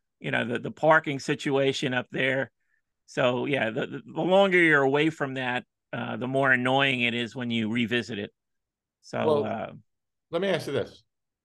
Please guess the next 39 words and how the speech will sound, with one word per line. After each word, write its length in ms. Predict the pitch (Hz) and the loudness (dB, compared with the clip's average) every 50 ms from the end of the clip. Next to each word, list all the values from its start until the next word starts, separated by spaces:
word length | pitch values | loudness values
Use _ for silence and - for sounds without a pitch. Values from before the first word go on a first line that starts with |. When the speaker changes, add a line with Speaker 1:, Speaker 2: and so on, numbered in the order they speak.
| _ _ _ _ _ _ - | _ _ _ _ _ _ 0
Speaker 2:
Is 200 | 147 151 147 147 | 0 0 2 2
there 220 | 165 175 180 180 | 2 4 4 4
an 80 | 170 156 | 2 2
era 540 | 127 151 147 147 147 151 151 151 135 127 - - | 2 4 4 6 6 6 4 2 0 -4 -10 -12
of 80 | 123 113 | -8 -2
your 120 | 120 123 123 | 0 2 2
years 380 | 117 120 127 127 127 123 123 | 4 4 4 4 2 0 -2
in 80 | 127 120 | -2 -2
Bayonne, 680 | 117 117 113 117 117 117 117 117 117 117 117 117 117 - - _ _ _ _ _ _ _ _ _ _ _ _ _ _ _ _ _ _ _ _ _ _ _ _ _ _ _ _ _ _ _ _ _ _ _ _ _ _ - | 0 0 0 0 0 -2 -2 -4 -6 -6 -8 -8 -10 -14 -20 _ _ _ _ _ _ _ _ _ _ _ _ _ _ _ _ _ _ _ _ _ _ _ _ _ _ _ _ _ _ _ _ _ _ _ _ _ _ -6
uh, 300 | 113 107 98 98 95 - - - | -4 -2 -2 -2 -4 -6 -8 -8
that 260 | 110 110 131 135 160 | -4 -2 -2 0 0
if 140 | 156 123 147 | -2 -4 -4
you 100 | 156 147 | -6 0
could, 400 | - 208 208 185 180 180 - - | 4 6 6 6 6 2 0 2
could 280 | 202 214 190 - - | 4 4 4 4 2
tip 180 | - 196 190 185 | -2 -2 -2 0
your 100 | 160 143 | 2 2
hat 120 | 139 139 | 4 2
and 100 | 135 127 | 2 0
say 160 | 120 147 135 127 | -2 -4 -2 0
goodbye 420 | 127 123 120 131 127 123 123 127 | -2 0 2 4 4 4 4 4
to 220 | 123 - 131 123 | 0 -2 -4 -4
as 140 | 123 117 113 | -4 -6 -6
you're 100 | 117 113 | -6 -6
leaving? 220 | 110 117 113 - - - _ | -4 -6 -6 -8 -12 -14 _
'Cause 220 | - 208 185 190 - - - _ _ _ | 2 2 2 2 0 -6 -18 _ _ _
it 120 | - 208 | 2 4
always 240 | 247 269 277 269 269 | 6 6 6 4 2
gets 220 | - 220 202 - 175 | -2 -4 -4 -4 -4
me, 160 | 180 185 180 | -4 -2 -2
like, 180 | 170 160 127 | -2 -2 -2
when 100 | 151 143 | -2 0
a 140 | 139 135 123 | 2 2 0
great 320 | 117 117 139 139 151 147 139 | 2 2 0 0 0 0 -2
baseball 420 | 135 135 139 139 - 147 139 127 | -2 -2 -2 0 0 0 0 0
player 420 | 135 147 143 139 139 143 143 - | 0 0 0 0 0 0 -2 -2
or 200 | - 120 110 104 | -2 -4 -4 -4
some, 380 | 101 - - 139 131 131 135 - - | -6 -6 -8 -8 -6 -8 -10 -8 -4
or 300 | 123 120 113 101 95 - | -2 0 0 0 -2 -6